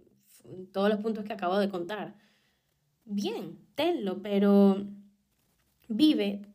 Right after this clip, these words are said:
tu tiempo. O sea, permítete ser joven, permítete ser joven adulto, permítete ser adulto, permítete tener una pareja. O sea, permite, por ejemplo, disfrutar tu matrimonio, que esto es un tema que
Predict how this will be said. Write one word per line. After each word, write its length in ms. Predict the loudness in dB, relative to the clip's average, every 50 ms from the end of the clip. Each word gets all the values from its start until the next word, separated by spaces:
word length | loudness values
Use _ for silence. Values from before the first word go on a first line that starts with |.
| _
tu 160 | -2 -2 -2
tiempo. 500 | -2 0 0 2 2 2 0 -4 -12 -16 -20 -20 _ _ _ -12
O 120 | -8 -8
sea, 420 | -6 -4 -2 -2 0 -2 -4 -6 -14 _ _ _ _ _ _ _ _ _
permítete 580 | -6 -4 0 2 2 2 2 0 -2 -4 -4 -6
ser 420 | -2 0 2 2 2 2 0 -4 -12 _
joven, 600 | 0 4 6 6 6 4 2 0 -2 -2 -6 -6
permítete 600 | -4 -2 0 2 2 2 2 0 0 0 -2 -4
ser 420 | -2 0 0 0 0 -2 -4 -8 -14 _ _ _ _
joven 340 | -2 2 4 6 6 4 4
adulto, 560 | 2 0 0 -2 -2 -2 0 0 0 0 2
permítete 500 | 0 2 2 2 2 0 -2 -6 -8 -10
ser 320 | -6 -2 0 0 0 -2 -4
adulto, 640 | -2 0 2 2 2 0 0 -2 -2 -2 -2 -2
permítete 560 | -2 -2 0 0 0 -2 -2 -4 -4 -6 -6 -6 -12 _ _ -8
tener 360 | -4 -2 2 4 4 4 2 0 -4
una 160 | -6 -6 -6
pareja. 500 | -6 -4 -4 -4 -6 -6 -8 -10 -10 -10 -14 -18 _ _ _ _ _ _ _ _ _ _ _ _ _ _ _ _
O 20 |
sea, 300 | -2 -2 -2 -2 -4 0
permite, 520 | 2 4 4 6 4 2 4 2 0 0
por 160 | 0 -2 -6 -6
ejemplo, 300 | -4 -4 -6 -2 0 0
disfrutar 500 | 0 -2 0 0 0 0 0 -4 -4 -2
tu 100 | 0 0
matrimonio, 880 | 0 0 0 -2 0 2 2 2 2 2 0 -2 -4 -4 -6 -8 -8 -10 -16 _ _ _ _ _ _
que 140 | -8 -6 -6
esto 260 | -6 -6 -6 -8 -6
es 60 | -4
un 120 | -4 -4 -2
tema 260 | -2 -4 -4 -4 -6
que 320 | -4 -4 -4 -4 -4 -6